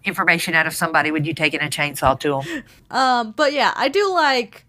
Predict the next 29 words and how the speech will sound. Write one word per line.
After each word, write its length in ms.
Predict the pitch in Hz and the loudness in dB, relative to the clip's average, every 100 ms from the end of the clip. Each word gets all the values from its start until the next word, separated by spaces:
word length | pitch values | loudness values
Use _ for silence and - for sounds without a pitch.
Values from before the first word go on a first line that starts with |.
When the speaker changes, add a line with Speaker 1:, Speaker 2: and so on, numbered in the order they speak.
| _ | _
Speaker 2:
this 340 | 214 240 226 | 0 2 2
bit 200 | - 226 | 0 2
of 100 | 214 - | 2 -2
acting 440 | 147 196 196 175 | -4 -2 -4 -4
from 180 | 202 190 | -4 -2
David. 280 | 180 170 160 | 0 0 0
I 60 | |
love 340 | 202 233 247 226 | 4 4 4 6
the, 400 | 247 220 208 - | 4 6 2 -2
the 260 | 208 214 220 | 0 4 4
way 240 | 202 175 | 4 2
he's 560 | 180 190 180 170 - - - - | 2 -2 -2 -6 -8 -10 -12 0
laying 480 | 202 185 185 180 | 2 4 2 0
down 460 | 180 170 170 170 170 | 2 4 4 2 0
next 220 | 170 170 | -2 -2
to 120 | - 165 | -6 -4
Giles 680 | 160 151 156 156 156 156 | 0 4 4 2 0 -4
and, 80 | 160 | -6
like, 260 | 165 165 - | -4 -4 -4
the, 120 | 175 | -6
the 320 | 170 185 196 | -4 -2 -2
giddiness 760 | 160 175 160 170 160 156 156 - - | 0 -2 0 -2 -2 -4 -6 -10 -10
in, 480 | 156 165 170 165 - | -8 -6 -8 -10 -8
in 440 | 175 165 165 165 - - | -6 -4 -4 -6 -10 -16
how 280 | - 175 156 | -2 2 2
he 380 | 160 175 175 170 - | 2 -2 -2 -6 -2
is 440 | 190 190 - - - - _ | 2 2 0 -8 -16 -20 _
almost 480 | 294 370 359 - 262 | 4 6 4 2 0
approaching 880 | - - 208 202 208 190 180 180 | -2 0 2 2 -2 -2 -2 -6